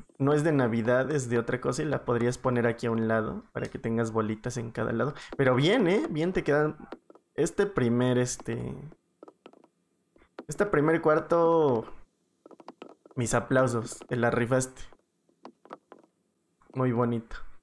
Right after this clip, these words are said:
A ver, si acaso sabes con qué podrías complementar, digo, ya nada más como extra, con un relojcito o algo en la pared, porque no tienes nada en la pared. Puedes ponerlo aquí en la entrada, a lo mejor. Se pueden poner este,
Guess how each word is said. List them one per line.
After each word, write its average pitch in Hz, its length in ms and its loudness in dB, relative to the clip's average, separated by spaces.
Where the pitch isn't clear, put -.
A 127 80 -8
ver, 151 640 -2
si 165 260 2
acaso 226 340 4
sabes 277 240 4
con 139 220 2
qué 180 80 2
podrías 196 380 4
complementar, 135 760 2
digo, 160 120 4
ya 143 140 4
nada 175 160 4
más 175 120 0
como 120 320 0
extra, 156 540 0
con 127 260 2
un 139 760 4
relojcito 123 840 2
o 120 80 6
algo 151 200 4
en 143 80 4
la 117 140 0
pared, 120 260 2
porque 120 200 -4
no 131 120 2
tienes 143 240 2
nada 127 220 2
en 120 80 2
la - 160 -4
pared. 110 220 -2
Puedes 139 160 0
ponerlo 139 300 4
aquí 131 160 0
en 127 80 4
la 123 80 4
entrada, 127 640 2
a 123 80 -2
lo 113 120 0
mejor. 113 440 0
Se - 120 -4
pueden 143 220 2
poner 131 260 4
este, 123 440 0